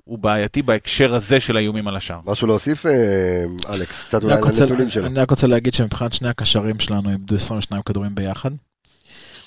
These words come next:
Speaker 3: אוקיי, שני הקשרים האחוריים שלנו. עכשיו,
Speaker 2: אוקיי.
Speaker 3: פחות אפשר לבוא ולהגיד שהם היו יותר גבוה וסיכנו ודברים כאלה, ובגלל זה כמות העיבודים שלהם, כי הם לקחו יותר,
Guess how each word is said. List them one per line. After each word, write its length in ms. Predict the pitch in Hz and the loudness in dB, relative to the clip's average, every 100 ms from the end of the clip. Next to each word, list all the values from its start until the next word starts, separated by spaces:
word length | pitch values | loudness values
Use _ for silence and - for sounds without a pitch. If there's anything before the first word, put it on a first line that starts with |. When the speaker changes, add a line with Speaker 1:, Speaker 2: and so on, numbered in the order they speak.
| - | -14
Speaker 3:
אוקיי, 180 | 110 - | -4 -2
שני 140 | 120 | 0
הקשרים 380 | 117 107 113 113 | 0 0 0 -2
האחוריים 420 | 104 107 101 104 | -2 -2 -2 -2
שלנו. 400 | - 104 113 143 | 0 0 -2 -4
עכשיו, 160 | 107 - | -2 -2
Speaker 2:
אוקיי. 260 | 98 85 95 | -2 -4 0
Speaker 3:
פחות 180 | 156 | 0
אפשר 180 | 165 147 | 2 2
לבוא 220 | 123 117 117 | 2 2 2
ולהגיד 380 | 113 107 113 | 0 0 -2
שהם 180 | - 104 | 0 0
היו 220 | 104 123 110 | 2 4 4
יותר 220 | - 104 | 2 -2
גבוה 360 | 101 120 156 104 | 0 2 2 2
וסיכנו 500 | 98 - - 143 120 | -2 -6 -4 0 0
ודברים 380 | 95 95 107 107 | 0 -4 -4 -6
כאלה, 260 | 127 123 | -2 0
ובגלל 260 | 101 98 104 | 0 -2 -4
זה 180 | 101 104 92 - | -2 -2 -4 -8
כמות 220 | 110 107 | -6 -2
העיבודים 320 | 95 104 110 - | -2 -2 -4 -4
שלהם, 120 | 107 | -4
כי 100 | - | -4
הם 60 | 101 | -6
לקחו 180 | - | -2
יותר, 240 | 107 104 | -2 -2